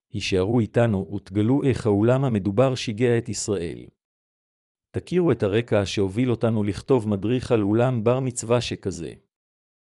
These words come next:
אנחנו יוצאים מנקודת הנחה ששמעתם לא פעם על האולם המדובר שמשגע את ישראל.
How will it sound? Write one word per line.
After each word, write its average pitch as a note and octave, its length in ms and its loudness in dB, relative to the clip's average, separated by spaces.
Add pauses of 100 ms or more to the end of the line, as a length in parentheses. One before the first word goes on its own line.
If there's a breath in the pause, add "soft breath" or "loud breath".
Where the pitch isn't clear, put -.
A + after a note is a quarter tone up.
(320)
אנחנו A#2+ 360 -2
יוצאים A#2 420 0
מנקודת G2+ 540 0
הנחה A2+ 380 0
ששמעתם A2+ 680 -4
לא B2+ 220 2
פעם B2+ 240 0
על G2 100 2
האולם G#2 360 2
המדובר G2+ 480 0
שמשגע A2+ 640 0
את A2+ 100 -2
ישראל. F#2+ 640 -6